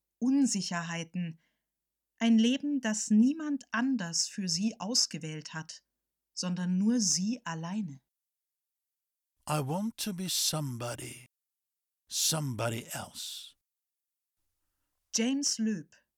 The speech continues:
Speaker 1: wächst in New York als Sohn eines ursprünglich aus Deutschland stammenden jüdischen Getreide- und Weinhändlers auf, der sich in Amerika durch den Aufbau eines Kaufhauses und einer Bank einen Namen gemacht hat.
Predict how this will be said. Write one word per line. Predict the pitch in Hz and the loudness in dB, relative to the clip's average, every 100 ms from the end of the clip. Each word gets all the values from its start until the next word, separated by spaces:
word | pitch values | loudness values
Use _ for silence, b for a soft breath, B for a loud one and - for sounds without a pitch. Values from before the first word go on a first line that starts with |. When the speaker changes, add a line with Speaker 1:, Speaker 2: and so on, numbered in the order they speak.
| - | -6
Speaker 1:
wächst | 208 214 - | -4 -2 -2
in | 190 208 | 0 2
New | 196 | 2
York | 180 170 175 247 - - | 0 -2 -4 -6 -12 -16
als | - 180 180 | -8 -2 0
Sohn | 208 254 247 | 2 2 0
eines | 196 190 175 - | 0 0 0 0
ursprünglich | 240 285 226 - 196 185 170 165 | 0 2 2 2 0 -2 -4 -6
aus | 180 180 | -8 -4
Deutschland | 196 233 - 190 190 | -4 -2 -2 -2 -2
stammenden | - 185 190 202 220 220 | -2 0 0 2 2 2
jüdischen | 180 240 247 233 226 | 2 0 2 0 2
Getreide- | 214 185 - 185 208 247 | 0 -2 -4 -4 -2 -4
und | 214 208 | -4 -4
Weinhändlers | 208 214 196 170 165 160 156 - | 0 0 0 -2 -8 -8 -8 -8
auf, | 147 151 - - b b | -8 -12 -12 -18 b b
der | 254 | 0
sich | 254 | 2
in | 240 | 2
Amerika | 240 233 240 254 277 277 294 | 4 6 6 4 -2 -2 -2
durch | 240 220 | 0 -2
den | 220 208 | -2 -2
Aufbau | 214 214 - 202 196 | 0 -2 -2 -4 -4
eines | 180 180 - | -4 -2 -2
Kaufhauses | - 262 247 - 175 165 165 190 - | -2 -2 -2 -4 -8 -6 -6 -4 -4
und | 190 180 | -4 -6
einer | 175 165 | -4 -4
Bank | 165 165 208 - _ - | -4 -6 -10 -14 _ -2
einen | 202 208 | 2 6
Namen | 214 214 175 160 | 8 6 2 -4
gemacht | 160 160 151 - | -6 -8 -8 -12
hat. | 160 165 - | -12 -12 -14